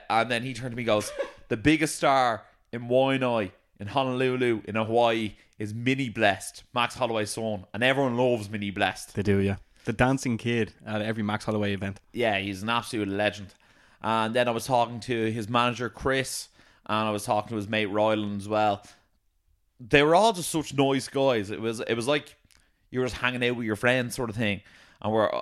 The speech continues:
Speaker 1: I did, like, a funny, like, face-off photo with him.
Speaker 2: Yeah, I
Speaker 1: Just,
Speaker 2: saw
Speaker 1: like,
Speaker 2: that, yeah.
Speaker 1: photo with him. Uh, it was quite funny 'cause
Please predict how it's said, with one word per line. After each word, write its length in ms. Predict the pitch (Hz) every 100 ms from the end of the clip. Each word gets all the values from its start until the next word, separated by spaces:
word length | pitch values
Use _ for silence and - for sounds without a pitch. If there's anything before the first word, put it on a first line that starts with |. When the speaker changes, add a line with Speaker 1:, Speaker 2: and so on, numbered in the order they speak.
| -
Speaker 1:
I 120 | 110
did, 180 | 123 120
like, 140 | 113
a 20 |
funny, 260 | - 139 127
like, 160 | 110 107
face-off 560 | - 117 113 113 107
photo 300 | - 110 107
with 120 | 107
him. 220 | 107 101 95 -
Speaker 2:
Yeah, 160 | 110 107
I 20 |
Speaker 1:
Just, 120 | 104
Speaker 2:
saw 80 | 127
Speaker 1:
like, 80 | 113
Speaker 2:
that, 80 | 104
yeah. 80 |
Speaker 1:
photo 160 | 117 113
with 120 | 117
him. 200 | 113 104 - _ _ -
Uh, 480 | 98 95 98 98 - -
it 60 | 123
was 100 | -
quite 220 | 156 147
funny 240 | 156 151
'cause 560 | 110 131 113 110 95